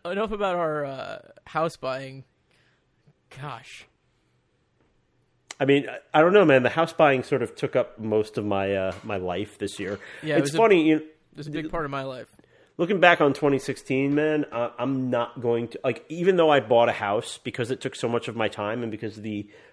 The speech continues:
Speaker 2: rest of the year was such a goddamn Greek tragedy, that, uh, I don't,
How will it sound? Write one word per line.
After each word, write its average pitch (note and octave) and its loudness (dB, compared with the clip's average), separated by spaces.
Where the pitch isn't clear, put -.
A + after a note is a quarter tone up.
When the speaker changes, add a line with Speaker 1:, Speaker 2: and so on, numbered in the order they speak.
Speaker 2:
rest A#2 -2
of A#2+ -6
the A2+ -4
year A2 2
was G#2+ -2
such - -14
a A2 -8
goddamn G2+ -2
Greek G2+ -12
tragedy, G#2 -6
that, A2 2
uh, G2+ 0
I B2+ 2
don't, D3+ 4